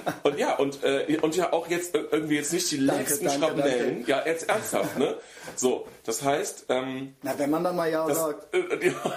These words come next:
Speaker 1: oh Gott.
Speaker 2: Ja, ist ja
Speaker 1: Äh,
Speaker 2: so.
Speaker 1: ja, nee, pass auf. Und, ähm,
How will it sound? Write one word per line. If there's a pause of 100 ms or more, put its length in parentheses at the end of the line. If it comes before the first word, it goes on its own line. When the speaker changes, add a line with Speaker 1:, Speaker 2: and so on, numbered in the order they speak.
(220)
Speaker 1:
oh (260)
Gott. (340)
Speaker 2:
Ja,
ist
ja
Speaker 1:
Äh,
Speaker 2:
so.
Speaker 1:
ja,
nee,
pass
auf.
Und,
ähm,